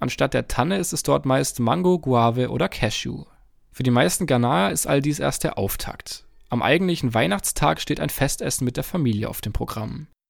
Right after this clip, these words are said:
Üblicherweise mit Ziegenfleisch, Gemüse und einer köstlichen Soße. In Nigeria ist Weihnachten eine Zeit, in der sich Familien versammeln, um die festlichen Tage gemeinsam zu genießen.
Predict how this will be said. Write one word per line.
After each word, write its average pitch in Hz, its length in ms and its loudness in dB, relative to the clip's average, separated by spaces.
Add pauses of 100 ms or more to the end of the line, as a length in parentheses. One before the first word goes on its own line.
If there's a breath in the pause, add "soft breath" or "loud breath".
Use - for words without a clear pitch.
(240)
Üblicherweise 143 600 4
mit 104 200 0
Ziegenfleisch, 165 680 0
Gemüse 175 600 2
und 139 120 0
einer 120 220 2
köstlichen 151 500 -4
Soße. 131 560 -6 (2250)
In 139 120 2
Nigeria 185 580 4
ist 170 240 -4
Weihnachten 147 420 0
eine 135 220 -2
Zeit, 147 280 -2
in 160 100 0
der 123 100 2
sich 127 120 -6
Familien 135 480 0
versammeln, 113 580 -2
um 113 100 -2
die 117 80 -6
festlichen - 500 -4
Tage 127 460 -4
gemeinsam 113 560 0
zu - 120 -8
genießen. - 600 -8